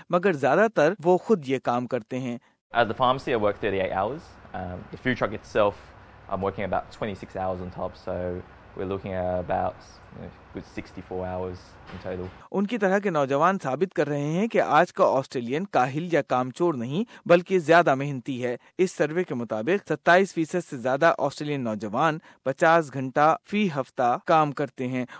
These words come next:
Speaker 1: और सत्तर फीसद काम करने वाले साल में दो हफ्ते से कम की छुट्टी लेते हैं। दफातर में काम करने वाले पचपन साल तक के अफराद में से चौबीस फीसद पचास घंटा फी हफ्ते काम करते हैं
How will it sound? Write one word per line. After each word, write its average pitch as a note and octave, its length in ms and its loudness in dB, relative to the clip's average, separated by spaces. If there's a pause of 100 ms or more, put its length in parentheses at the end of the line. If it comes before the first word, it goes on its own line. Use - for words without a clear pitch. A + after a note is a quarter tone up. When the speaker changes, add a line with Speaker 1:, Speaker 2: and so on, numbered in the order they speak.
Speaker 1:
और D3 120 4
सत्तर F#3 380 -2
फीसद D3 380 -4 (100)
काम A#2 200 -2
करने B2 300 -4
वाले B2 420 -4
साल E3 340 4
में C#3+ 200 -2 (240)
दो F3+ 140 6
हफ्ते E3 400 0
से F3 160 -2
कम D#3+ 260 0
की F3 160 -8
छुट्टी F3 340 -8
लेते A#2+ 300 -2
हैं। A#2 220 -6 (140)
दफातर E3+ 440 2
में A#3+ 160 0
काम D#3+ 260 2
करने C3+ 240 -2
वाले A#2 340 0
पचपन F3+ 440 -2
साल C3+ 320 0
तक D#3 200 -4 (120)
के D3+ 60 0
अफराद B2 440 0
में C3+ 120 -4
से D3 240 -2 (240)
चौबीस F#3 360 4
फीसद D3+ 320 -2 (100)
पचास D3+ 340 2
घंटा D3 300 -2
फी C#3+ 280 -6
हफ्ते C3 320 -6
काम A2+ 280 -4
करते B2 320 -2
हैं G3 220 2